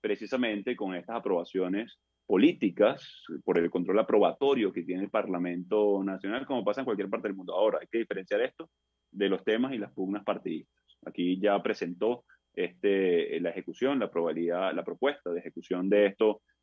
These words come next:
Sánchez Falcón, así que yo espero que el Parlamento Nacional apruebe esto en el menor tiempo posible, porque está en juego, eh, eh,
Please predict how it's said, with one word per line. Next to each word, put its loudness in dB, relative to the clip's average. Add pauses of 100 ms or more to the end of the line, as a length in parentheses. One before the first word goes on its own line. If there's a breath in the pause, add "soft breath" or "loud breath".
Sánchez -4
Falcón, 2
así 0
que 0
yo 2
espero 0
que 0
el -4
Parlamento -2
Nacional -4
apruebe 2
esto -10
en -8
el -8
menor -8
tiempo -4
posible, -4
porque 0
está 2
en -2
juego, 4 (460)
eh, 4
eh, -2